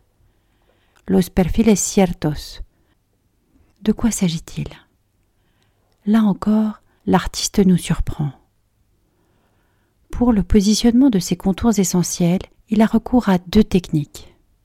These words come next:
La première nous est dévoilée par la réflectographie à l'infrarouge.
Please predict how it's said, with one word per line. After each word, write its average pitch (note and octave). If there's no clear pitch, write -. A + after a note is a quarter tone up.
La F3+
première G3+
nous G#3+
est E3
dévoilée F3
par F#3+
la D#3+
réflectographie E3+
à A3
l'infrarouge. D#3+